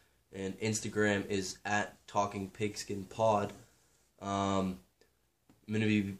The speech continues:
throwing up some of the artwork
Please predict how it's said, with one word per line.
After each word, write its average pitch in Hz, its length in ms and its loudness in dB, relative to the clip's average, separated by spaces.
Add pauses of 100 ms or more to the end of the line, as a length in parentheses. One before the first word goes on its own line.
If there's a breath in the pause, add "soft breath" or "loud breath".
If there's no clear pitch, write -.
throwing 120 580 6
up 113 460 6
some 113 300 2
of 107 140 0
the 107 600 2
artwork 110 640 2